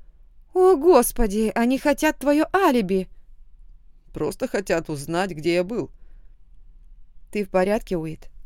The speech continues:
мягко спрашиваю я. Он выглядит слегка потерянным. «Ага, всё хорошо», он морщится. «Я видел фото её тела».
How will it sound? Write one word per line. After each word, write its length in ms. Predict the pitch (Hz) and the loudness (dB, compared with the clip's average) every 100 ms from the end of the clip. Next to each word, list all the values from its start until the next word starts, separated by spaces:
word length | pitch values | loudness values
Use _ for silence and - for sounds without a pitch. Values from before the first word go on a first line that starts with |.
| - - - - - - | -18 -18 -18 -18 -20 -14
мягко 400 | 196 196 185 - | -6 -4 -4 -4
спрашиваю 680 | 170 - 170 170 175 165 170 | -8 -6 -6 -6 -10 -8 -8
я. 220 | 156 156 156 - - - - - - - - - - - | -8 -10 -12 -20 -20 -18 -18 -20 -20 -20 -20 -20 -20 -6
Он 240 | 202 190 170 | -2 0 2
выглядит 680 | 190 165 175 175 - - - - | 0 0 -4 -4 -6 -12 -16 -12
слегка 480 | - 190 - 175 | -6 -6 -4 -8
потерянным. 680 | 135 165 - 160 139 131 151 - - - - - - - - - - - - - - - - - - - - - - | -8 -10 -8 -10 -10 -12 -16 -18 -20 -20 -20 -20 -20 -20 -20 -20 -20 -20 -20 -20 -20 -20 -20 -20 -20 -20 -20 -18 -8
«Ага, 320 | - 247 294 | -2 2 2
всё 160 | - | 0
хорошо», 640 | 175 180 - - 214 202 135 - - - - - | -4 -2 -2 -2 -2 -2 -4 -12 -18 -16 -16 -14
он 180 | - 175 | -8 -6
морщится. 640 | 175 156 - 143 - 147 131 - - - - - - - - - - | -6 -8 -10 -14 -14 -16 -18 -20 -20 -20 -20 -20 -20 -20 -20 -20 -6
«Я 240 | 180 208 | 0 2
видел 460 | 196 214 202 185 170 | 2 -2 0 0 -2
фото 400 | - 202 190 190 | -4 -2 -2 0
её 300 | 190 180 180 | -2 -2 -4
тела». 460 | - 180 156 - | -2 -4 -4 -6